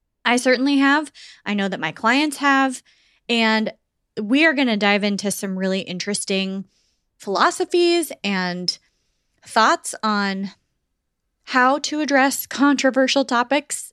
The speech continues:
or whether you should or shouldn't. And I'm gonna be drawing from experience that I've had with my clients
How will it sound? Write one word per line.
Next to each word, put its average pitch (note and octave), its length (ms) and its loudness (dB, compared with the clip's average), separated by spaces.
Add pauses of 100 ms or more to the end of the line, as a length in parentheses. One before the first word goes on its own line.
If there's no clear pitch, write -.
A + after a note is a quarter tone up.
(140)
or G3+ 460 2 (200)
whether G3 400 2
you F#3 200 0
should G#3 280 0
or F3 120 0
shouldn't. G#3+ 420 -4 (540)
And A3+ 320 2
I'm B3+ 180 4
gonna F4 160 0
be B3+ 140 4
drawing G#3+ 560 0
from G#3 200 -2
experience G3 840 -2
that F#3+ 160 2
I've F#3 160 0
had F3+ 380 0
with E3+ 240 -4
my E3+ 100 -4
clients - 760 -4